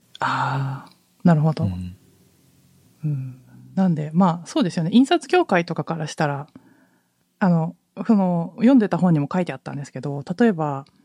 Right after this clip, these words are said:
Speaker 1: え、歴史の教科書で、歴史で同じものを指してても、その年代によってちょっとずつ綴りが違ったりするとき。で、それを、えっと、例えば論文とか書こうと思ったときに、やっぱり違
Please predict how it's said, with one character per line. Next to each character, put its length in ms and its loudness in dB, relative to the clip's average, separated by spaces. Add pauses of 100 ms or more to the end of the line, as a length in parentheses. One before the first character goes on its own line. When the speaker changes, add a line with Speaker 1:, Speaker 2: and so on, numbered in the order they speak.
(380)
Speaker 1:
え、 240 -8
歴 200 -4
史 100 4
の 300 4 (160)
教 160 0
科 120 -4
書 160 -8
で、 300 -8
歴 160 -6
史 280 2
で 180 2
同 180 6
じ 100 2
も 140 6
の 120 4
を 120 4
指 160 -2
し 60 -12
て 100 -4
て 120 -8
も、 340 0 (360)
そ 140 0
の 160 6
年 220 8
代 200 6
に 100 8
よ 80 4
っ 20 -8
て 280 0
ち 100 -2
ょ 40 2
っ 20 0
と 120 -2
ず 140 0
つ 80 -16
綴 440 2
り 0 -
が 80 4
違 260 0
っ 80 -6
た 120 2
り 80 -4
す 160 -12
る 80 -12
と 80 -12
き。 260 -20 (460)
で、 180 0
そ 140 -2
れ 120 6
を、 360 4
え 140 0
っ 40 -4
と、 460 0 (100)
例 60 4
え 20 0
ば 100 0 (140)
論 220 6
文 160 6
と 80 0
か 140 -12
書 100 -8
こ 140 2
う 40 -4
と 80 -8
思 140 -2
っ 40 -14
た 120 -6
と 100 -12
き 160 -8
に、 300 0 (340)
や 80 -2
っ 20 -8
ぱ 120 2
り 40 0
違 140 -2